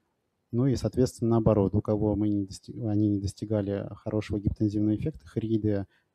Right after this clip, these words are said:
вообще не менялась в размерах или даже уменьшалась, что также может, а,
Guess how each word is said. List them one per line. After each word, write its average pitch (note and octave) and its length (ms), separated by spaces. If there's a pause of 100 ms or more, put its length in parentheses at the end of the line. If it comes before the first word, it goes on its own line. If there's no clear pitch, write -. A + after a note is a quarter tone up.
(200)
вообще G#2+ 300
не D#3+ 120
менялась D#3 420
в - 60
размерах A#2+ 460
или A#2 120
даже A2 280
уменьшалась, G2+ 720 (1040)
что G#2+ 400
также A#2 340
может, G#2+ 440
а, G#2+ 920